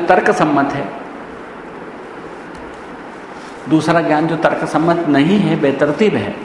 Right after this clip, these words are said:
लेकिन जो तीसरा ज्ञान है वो तर्क से परे है, वो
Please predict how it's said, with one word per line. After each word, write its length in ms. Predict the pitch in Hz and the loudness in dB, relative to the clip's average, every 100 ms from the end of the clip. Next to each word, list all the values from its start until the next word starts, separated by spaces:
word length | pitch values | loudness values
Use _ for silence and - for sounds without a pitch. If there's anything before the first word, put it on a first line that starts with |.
| - - - | -12 -10 2
लेकिन 260 | 175 185 226 | 4 4 2
जो 80 | 247 | 2
तीसरा 360 | 196 175 226 233 | 0 2 4 6
ज्ञान 260 | 220 202 202 | 4 2 2
है 240 | - 202 - - - - - - - - - - - - | 0 -2 -6 -10 -12 -14 -14 -14 -16 -16 -16 -16 -16 -4
वो 100 | - 190 | -2 4
तर्क 280 | 160 156 180 | 4 4 2
से 120 | 202 | 2
परे 200 | 196 196 | 4 2
है, 200 | - - - - - - - - - - - - - - - | 0 -4 -8 -12 -14 -14 -16 -16 -16 -16 -16 -16 -16 -14 -4
वो 240 | 156 240 | 2 2